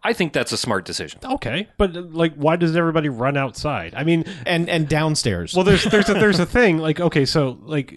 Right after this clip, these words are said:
Speaker 2: there is a tidal wave of so-, or something happening. I mean, I think it's supposed to be the implication of the island raising, and that's what the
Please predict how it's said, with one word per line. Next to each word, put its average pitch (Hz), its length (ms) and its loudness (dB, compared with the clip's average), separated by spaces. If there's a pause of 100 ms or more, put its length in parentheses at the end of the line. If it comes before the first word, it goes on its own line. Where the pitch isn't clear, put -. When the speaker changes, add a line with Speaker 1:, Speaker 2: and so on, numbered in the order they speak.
(100)
Speaker 2:
there 165 240 4
is 220 140 6
a 156 60 4
tidal 160 340 0
wave 123 240 -2
of 117 140 -6
so-, 165 120 -2
or 135 160 -2
something 147 360 0
happening. 110 480 -2
I 117 80 -4
mean, 135 120 2
I 131 60 2
think 175 180 0
it's 160 140 0
supposed 135 280 -2
to - 60 -12
be 123 120 -2
the 117 100 -2
implication 120 460 -4
of 101 80 -6
the 104 120 -8
island 113 420 -2
raising, 104 400 -6
and 98 100 -6
that's 110 240 -6
what 107 160 -10
the 95 260 -6